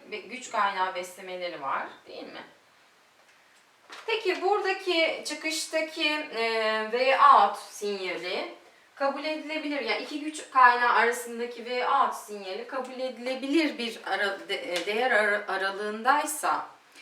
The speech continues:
yani on volt gibi, giriş sinyali is-, sinyali de çok yüksek kazançtan dolayı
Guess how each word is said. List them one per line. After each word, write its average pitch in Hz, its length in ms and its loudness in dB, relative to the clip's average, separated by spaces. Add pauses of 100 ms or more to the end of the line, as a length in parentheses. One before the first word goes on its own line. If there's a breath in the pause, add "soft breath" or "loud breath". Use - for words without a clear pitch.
(200 loud breath)
yani 202 260 4
on 240 260 2
volt 196 320 -2
gibi, 160 460 -8 (600 loud breath)
giriş 294 320 2
sinyali 302 600 2
is-, - 360 -6 (960)
sinyali 214 440 -2
de 311 120 0
çok 359 240 -2
yüksek 240 400 -8
kazançtan 262 840 2
dolayı 196 580 -2